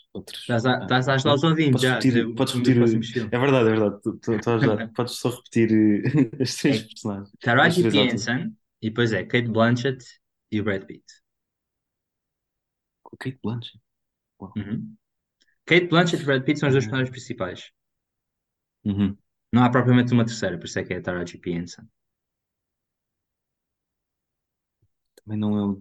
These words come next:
Speaker 2: Ok, para ajudar, é um
Speaker 1: Não,
Speaker 2: filme
Speaker 1: acho
Speaker 2: que
Speaker 1: que
Speaker 2: se
Speaker 1: não vou
Speaker 2: foca
Speaker 1: lá.
Speaker 2: muito em idade.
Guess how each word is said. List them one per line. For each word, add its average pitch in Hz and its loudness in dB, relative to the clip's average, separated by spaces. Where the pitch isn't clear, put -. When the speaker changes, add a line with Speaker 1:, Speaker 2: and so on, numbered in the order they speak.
Speaker 2:
Ok, 90 -2
para 120 4
ajudar, 123 2
é 113 4
um 120 8
Speaker 1:
Não, - 6
Speaker 2:
filme 143 4
Speaker 1:
acho - -4
Speaker 2:
que - -6
Speaker 1:
que 127 0
Speaker 2:
se - -
Speaker 1:
não 127 2
vou - -
Speaker 2:
foca 117 6
Speaker 1:
lá. 139 6
Speaker 2:
muito 165 6
em 135 2
idade. 117 -2